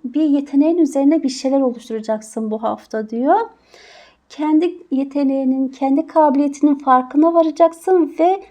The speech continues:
harika bir şey oluşturacaksın bu hafta demiş. Ve ilerlemeye başlayacaksın. Bu konuda da biraz daha ilerleyip büyüteceğin gözüküyor.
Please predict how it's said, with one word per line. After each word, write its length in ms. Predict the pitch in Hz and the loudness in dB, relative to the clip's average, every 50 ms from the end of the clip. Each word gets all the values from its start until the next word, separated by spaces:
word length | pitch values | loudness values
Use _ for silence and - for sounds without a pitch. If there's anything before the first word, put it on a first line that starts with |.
| _ | _
harika 600 | _ - 277 269 277 285 277 277 277 - 403 370 339 | _ -4 -2 0 0 0 0 -4 -6 -6 -4 -2 0
bir 100 | 349 349 | 0 0
şey 280 | 349 - - 302 302 - | -2 -4 -4 -4 -4 0
oluşturacaksın 1000 | - 226 240 226 226 226 - 226 220 220 220 226 220 220 - - - 226 226 214 | 2 2 2 2 0 -6 -8 -8 -8 -6 -4 -4 -6 -6 -8 -8 -6 -6 -4 -4
bu 60 | 233 | -6
hafta 480 | 226 - 220 214 214 - _ - 220 220 | -4 -4 -4 -4 -4 -4 _ -8 -4 -2
demiş. 340 | 233 240 269 330 480 480 - - - - - - - - - - - _ - | 0 0 2 0 0 -2 -6 -10 -16 -20 -20 -20 -20 -20 -20 -20 -18 _ -2
Ve 280 | 262 320 359 370 - - | 0 2 2 0 0 -2
ilerlemeye 720 | 277 247 240 269 277 277 277 277 285 285 277 285 285 247 | -2 -2 0 2 2 2 2 4 6 6 6 6 4 2
başlayacaksın. 720 | 247 247 240 - - 240 226 - 233 233 - - 247 254 254 | 0 -2 -4 -6 -10 -10 -8 -6 -6 -6 -6 -4 -4 -4 -4
Bu 100 | 320 320 | -4 -2
konuda 380 | - 339 330 302 277 302 285 | 2 4 4 4 4 2 0
da 300 | 359 381 392 - - - _ _ - 262 - - | 0 0 0 0 -4 -8 _ _ -20 -14 -10 -6
biraz 320 | 294 320 311 294 277 277 | -4 -2 -2 -2 -2 -4
daha 160 | 269 254 262 269 | -6 -8 -8 -8
ilerleyip 500 | - 240 269 262 269 269 302 320 311 - | -6 -4 -4 -4 -2 -2 -2 -4 -4 -4
büyüteceğin 600 | 262 254 254 254 - 269 240 - 269 269 277 269 | -6 -6 -4 -4 -4 -6 -4 -4 0 2 2 2
gözüküyor. 560 | 247 240 226 226 - - _ - 233 233 226 | 2 0 -4 -6 -8 -18 _ -4 -4 -4 -4